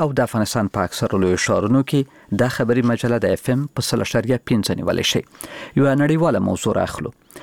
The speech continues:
د اوکراین د ختیځ دونیتسک سیمې د بیلتون پالو مشر پرون په یوه چاودنه کې ووژل شو.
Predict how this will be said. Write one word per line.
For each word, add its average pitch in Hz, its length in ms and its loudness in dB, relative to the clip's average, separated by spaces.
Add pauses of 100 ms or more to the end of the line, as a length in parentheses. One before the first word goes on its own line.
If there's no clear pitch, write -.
(360)
د 185 100 4 (100)
اوکراین 180 360 2
د 135 80 -2
ختیځ 127 540 0
دونیتسک 127 420 2
سیمې 123 320 2
د 95 140 0
بیلتون 98 340 0
پالو 98 180 2 (120)
مشر 170 280 0 (320)
پرون 156 240 4 (140)
په 117 140 0
یوه 104 200 0
چاودنه 110 380 2
کې - 60 -6 (100)
ووژل - 400 -2
شو. - 120 -2